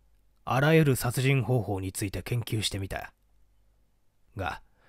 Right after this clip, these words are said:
どの方法も確実性と絶対不発見性とを具有しているものはなかった。ただ一つ、ちょっ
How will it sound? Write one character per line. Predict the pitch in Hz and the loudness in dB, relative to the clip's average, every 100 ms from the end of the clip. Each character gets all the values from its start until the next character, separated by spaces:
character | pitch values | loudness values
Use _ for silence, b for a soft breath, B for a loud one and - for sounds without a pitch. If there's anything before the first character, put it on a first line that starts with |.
| b b b b _ | b b b b _
ど | 117 143 | 0 2
の | 135 123 | 2 2
方 | 131 120 | 0 0
法 | 123 120 | 0 0
も | 120 113 - - _ _ _ - | 0 -2 -4 -14 _ _ _ -4
確 | 120 - 135 | -2 0 0
実 | 127 - | 0 -2
性 | - 120 120 | -2 -2 0
と | 117 113 - - | 0 -2 -6 -4
絶 | 131 - _ | -4 -4 _
対 | 156 151 | 2 2
不 | 131 139 | 2 2
発 | 156 - | 2 2
見 | - 147 | 0 0
性 | - 135 131 | 2 2 2
と | 131 | 2
を | 107 | 0
具 | 95 113 | -2 0
有 | 127 123 | 0 0
し | - | 0
て | 123 | 0
い | 120 | 2
る | 117 | 0
も | 117 | -2
の | 92 | -4
は | 87 | -6
な | 95 | -6
か | - | -8
っ | 92 - | -10 -12
た。 | 76 - _ _ _ _ _ _ _ _ _ _ - | -12 -14 _ _ _ _ _ _ _ _ _ _ 0
た | 185 | 2
だ | 151 | 4
一 | - 170 | 2 -2
つ、 | - 113 - _ - | 0 -6 -6 _ -4
ち | |
ょ | |
っ | 208 | -4